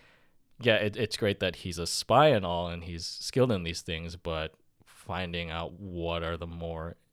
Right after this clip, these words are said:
important things in life, which is to connect with others and, and raising a family and empathizing,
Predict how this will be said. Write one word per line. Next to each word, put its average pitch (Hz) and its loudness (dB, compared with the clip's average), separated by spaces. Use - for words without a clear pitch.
important 90 -6
things 76 -10
in 73 -12
life, 76 -14
which - -12
is 85 -4
to 80 -8
connect 87 -6
with 104 -4
others 85 0
and, 78 -12
and 80 -10
raising 82 -6
a 85 -8
family 98 0
and 82 -6
empathizing, 80 -2